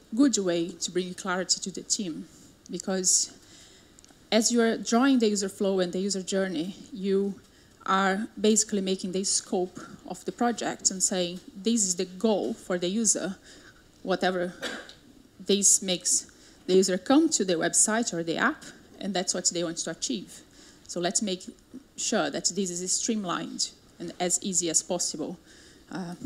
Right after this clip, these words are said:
to achieve." And, um, system, the system design is going to have a massive impact in that user flow, and the, the system design and the user journey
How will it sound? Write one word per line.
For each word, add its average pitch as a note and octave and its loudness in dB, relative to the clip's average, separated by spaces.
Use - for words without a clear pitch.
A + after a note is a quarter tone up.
to E3+ -4
achieve." E3 -4
And, A3+ 6
um, G#3 0
system, G#3+ 4
the G#3 0
system A#3+ 4
design E3 -2
is F3 -4
going F#3 -4
to F#3 0
have F#3+ -8
a G3+ 2
massive A3 2
impact B3+ -2
in F3+ -6
that D#3+ -8
user E3+ -2
flow, E3+ -6
and F3 -6
the, F3+ -2
the F#3+ 0
system G#3+ 4
design F3 -2
and F3 -2
the E3+ 0
user A3+ 2
journey E3 -2